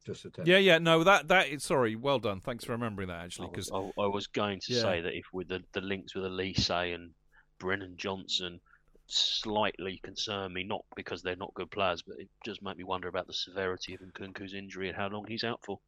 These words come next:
Speaker 2: Yeah, we'll see, we'll see. All right, we've got to go for a quick break, and then when we come back, we've got a bit of opposition view. When you follow a big team like Chelsea, one of the most frustrating things is not being able to get a ticket for the match,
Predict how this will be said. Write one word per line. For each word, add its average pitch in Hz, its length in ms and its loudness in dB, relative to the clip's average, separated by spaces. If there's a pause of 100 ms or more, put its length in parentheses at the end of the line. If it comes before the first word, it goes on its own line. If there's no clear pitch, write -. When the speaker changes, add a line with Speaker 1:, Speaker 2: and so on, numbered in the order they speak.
(140)
Speaker 2:
Yeah, 110 340 -4
we'll 127 160 -4
see, 82 260 -8 (100)
we'll 101 140 -8
see. - 200 -10 (180)
All 165 140 10
right, 131 180 10
we've 135 60 -2
got 170 100 8
to 160 120 8 (120)
go 151 200 6
for 151 100 0
a 120 40 0
quick 127 220 2
break, 139 280 4
and 139 100 0
then 147 80 -2
when 147 80 -2
we 139 60 -4
come 143 220 0
back, 135 180 6
we've 127 80 -6
got - 180 0
a - 40 -6
bit - 220 2
of - 160 -8
opposition 156 960 2
view. 131 760 2 (1500)
When 220 200 12
you 269 80 12
follow 185 300 12
a 147 60 12
big 151 220 12
team 135 240 10
like 120 220 10
Chelsea, 120 640 10
one 208 120 6
of 233 60 6
the 233 60 12
most 196 240 12
frustrating 170 680 8
things 87 480 2
is 127 140 4
not 190 240 10
being 190 160 8
able 147 180 10
to 123 80 -4
get 147 160 8
a 117 60 6
ticket 143 340 6
for 139 80 2
the 131 80 8
match, 147 480 8